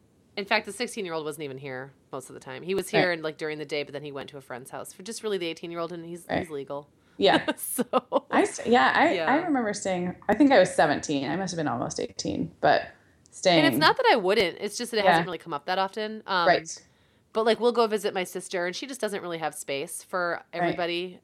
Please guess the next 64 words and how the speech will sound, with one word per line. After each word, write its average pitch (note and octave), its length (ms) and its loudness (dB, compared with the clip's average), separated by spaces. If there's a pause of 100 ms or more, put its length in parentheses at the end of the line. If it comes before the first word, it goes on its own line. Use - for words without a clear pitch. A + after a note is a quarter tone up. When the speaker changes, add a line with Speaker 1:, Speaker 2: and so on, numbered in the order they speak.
(120)
Speaker 1:
And E3 320 -6
so, F#3 500 -2 (160)
and F#3+ 140 -4
the, F3 100 -10
someone F#3 260 -8
needs F3+ 140 -8
to F3+ 80 -8
watch D3 200 -4
the D#3 60 -16
dog. C#3 400 -4
It E3+ 100 -12
just E3+ 160 -14
makes D3+ 200 -10
more E3 100 -2
Speaker 2:
Right. D#3+ 100 -4
Speaker 1:
sense - 400 -14 (360)
Speaker 2:
Right. E3 200 -4
Speaker 1:
to D3+ 40 -4
leave E3 160 -6
the D3+ 80 -6
bigger D3+ 200 -4
ones D#3 200 -4
home, D#3 200 -6
and D3+ 80 -8
then C#3 240 -10 (200)
often D3+ 300 -8
Isaac C#3 280 -12
will C3+ 80 -18
get C#3+ 120 -12
an F#2 40 -16
invitation B2+ 560 -18 (160)
and B2+ 120 -16
end A#2+ 100 -18
up - 100 -20
leaving. - 340 -16 (320)
Speaker 2:
Right. E3+ 280 -8
Speaker 1:
But F3+ 120 -4
it, - 180 -6 (320)
they're, G3+ 420 0 (580)
I'm G#3 100 -2
not F#3 140 0
worried D#3 140 -2
about D#3+ 200 0
it. - 140 -6 (160)
You G#3+ 100 -2
know, G3 200 2
it's G#3+ 220 -4
like, G#3 180 2
I G#3 100 -2
feel A3 140 0
like, G#3 80 4
again, F#3 260 0
like, E3+ 160 -4
it's E3+ 120 -12
one F3+ 80 -2
of E3 60 -6
those D#3+ 120 -8
things E3 200 -8
you E3 60 -8
just D#3 160 -12
know D3 140 -4
when C#3+ 100 -4
it's - 120 -14
time. C3+ 360 -10